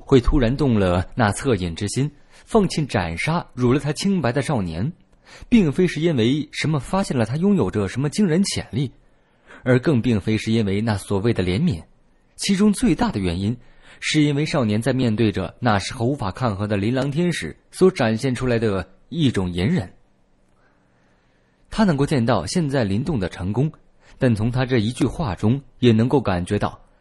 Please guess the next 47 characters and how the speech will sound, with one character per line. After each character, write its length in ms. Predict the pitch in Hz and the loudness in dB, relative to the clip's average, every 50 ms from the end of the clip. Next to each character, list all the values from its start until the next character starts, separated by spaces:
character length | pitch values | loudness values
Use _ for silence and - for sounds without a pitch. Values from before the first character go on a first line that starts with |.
| _ _ _ _ _ _ - | _ _ _ _ _ _ -4
这 200 | - 233 202 156 | 0 2 2 2
些 120 | - - 196 | 2 0 -2
年 200 | 180 147 117 131 | -2 -2 -2 -2
的 100 | 160 139 | -2 -2
磨 240 | 110 98 98 127 | -2 -2 -2 -2
砺 160 | 180 202 127 98 | -2 -2 -2 -2
之 160 | - 110 101 | -2 -2 -2
中 340 | - 120 117 117 117 117 113 - - | 0 2 2 4 2 2 0 -2 -6
所 180 | - - 135 147 | -4 0 2 2
隐 240 | 147 127 117 101 95 | 4 4 2 2 0
藏 180 | 92 101 107 | -2 -2 -2
的 380 | 113 113 98 90 87 85 80 - - - | 0 0 0 0 0 -2 -4 -8 -14 -10
种 300 | - - 107 120 143 151 | -4 -2 0 0 0 -2
种 160 | 120 - 82 | -2 -4 -6
辛 220 | 78 - - 101 101 | -6 -4 -2 -2 0
酸。 200 | - 117 123 143 - - - - - - - - - - - - - - - - _ _ _ _ _ _ _ _ _ _ _ _ _ _ _ _ _ _ _ _ _ _ - - - - - - - | 2 2 0 0 -2 -10 -16 -18 -18 -20 -20 -20 -20 -20 -20 -20 -20 -20 -20 -20 _ _ _ _ _ _ _ _ _ _ _ _ _ _ _ _ _ _ _ _ _ _ -20 -20 -20 -20 -20 -10 -2
林 220 | 120 117 160 208 | 2 4 4 4
青 200 | 196 - 226 208 | 4 4 2 2
竹 260 | 160 117 113 135 170 | 2 2 0 0 0
轻 260 | 156 - - - 196 185 | -2 -2 -2 -2 0 0
眸 160 | 139 107 131 | 0 0 0
微 140 | 156 190 202 | 0 0 -2
垂， 380 | 196 - - - 90 131 147 - - - | -2 -4 -4 -4 -4 -6 -6 -10 -14 -8
收 200 | - - 147 135 | -2 2 2 4
敛 180 | 131 123 107 | 4 2 2
着 80 | 101 117 | 2 0
眼 240 | 113 107 101 98 98 | 0 0 -2 -2 -2
中 160 | 101 120 131 | -2 -2 -2
那 100 | 123 101 | -2 -4
复 240 | 98 - - 139 113 | -6 -6 -6 -4 -4
杂 140 | 95 185 | -4 -4
的 80 | 185 110 | -4 -4
情 240 | 101 - 95 95 101 | -4 -4 -4 -4 -4
绪， 180 | - - 87 - - - - - - - - - | -4 -6 -8 -10 -12 -20 -20 -20 -20 -20 -20 -6
最 180 | - - 160 117 | 0 2 2 2
终 420 | - - 131 131 135 139 139 135 117 - - | 2 2 0 0 0 0 0 -2 -4 -6 -8
他 120 | - - 127 | -6 -4 -2
摇 240 | 123 98 85 80 107 | -2 -2 -2 -4 -4
了 80 | 123 | -4
摇 100 | 127 113 | -6 -6
头， 400 | - - - 80 80 87 117 151 - - - - - - - | -6 -8 -10 -8 -6 -6 -6 -6 -8 -14 -20 -20 -16 -4 0
不 100 | 120 117 | 0 0
再 160 | - 120 90 | 2 0 -2
多 160 | - 131 139 | 0 -2 -2
说 200 | - - 147 160 | 0 0 -2 -2
什 120 | - - | -2 -4
么。 160 | 80 78 - | -8 -12 -14